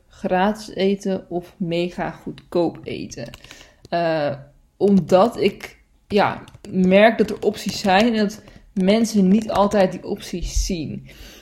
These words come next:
Ehm, dus ik dacht, ik heb een soort lijstje gemaakt met een aantal punten hoe je dit zou kunnen doen en waar je dit zou kunnen doen. Ehm, en wat je opties zijn om je misschien wat inzicht te geven in wat er allemaal mogelijk is.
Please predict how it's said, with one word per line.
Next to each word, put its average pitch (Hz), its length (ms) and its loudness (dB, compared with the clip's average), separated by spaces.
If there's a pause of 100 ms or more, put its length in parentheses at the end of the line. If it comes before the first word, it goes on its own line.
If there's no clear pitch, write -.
(180)
Ehm, 175 580 0 (340)
dus 190 80 -2
ik 208 100 4
dacht, 240 200 6
ik 214 80 -4
heb 240 120 2
een 226 60 0
soort 196 160 4
lijstje 208 400 6
gemaakt 202 360 2
met 185 100 0
een 180 120 -6
aantal 202 320 -4
punten 196 440 -4
hoe 170 260 0
je 202 100 2
dit 185 140 -2
zou 185 120 -8
kunnen 170 320 -2
doen 202 260 0
en 170 120 -2
waar 170 220 2
je 208 60 2
dit 208 140 -2
zou 214 140 -6
kunnen 208 260 0
doen. 214 340 -2 (360)
Ehm, 190 400 -4
en 208 140 2
wat 220 180 2
je - 80 -6
opties 220 420 -2
zijn 185 380 -2
om 214 260 2
je 208 120 2
misschien 202 380 -2
wat 196 180 -8
inzicht 254 380 -4
te 202 80 -8
geven 180 420 -2
in 190 140 -2
wat 185 120 -4
er 208 60 -2
allemaal 190 200 0
mogelijk 196 480 0
is. 175 280 -6